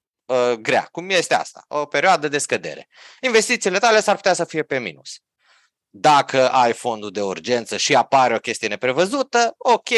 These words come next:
scoți bani de acolo, ăsta e rolul lor, plătești, pui înapoi ulterior. Dacă nu ai și ai avut, nu știu, două, trei mii de lei în cont și atât, și apare o chestie mai mare,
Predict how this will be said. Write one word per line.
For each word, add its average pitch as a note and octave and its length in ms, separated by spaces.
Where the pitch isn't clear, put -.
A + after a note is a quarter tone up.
scoți F#3 360
bani F3 180
de E3+ 60
acolo, F3+ 380
ăsta F3 180
e E3+ 60
rolul D#3+ 300
lor, F#3 260
plătești, E3+ 640
pui F#3+ 200
înapoi E3+ 600
ulterior. C3 640
Dacă C3 380
nu A#2 220
ai C3 440
și - 140
ai B2 160
avut, B2 240
nu A#2+ 100
știu, - 160
două, A2+ 240
trei A#2 180
mii A#2 120
de A2 100
lei A#2 180
în G#2+ 60
cont G#2+ 340
și - 100
atât, - 440
și - 100
apare C3 300
o A#2+ 40
chestie C#3 300
mai A#2 180
mare, F2 480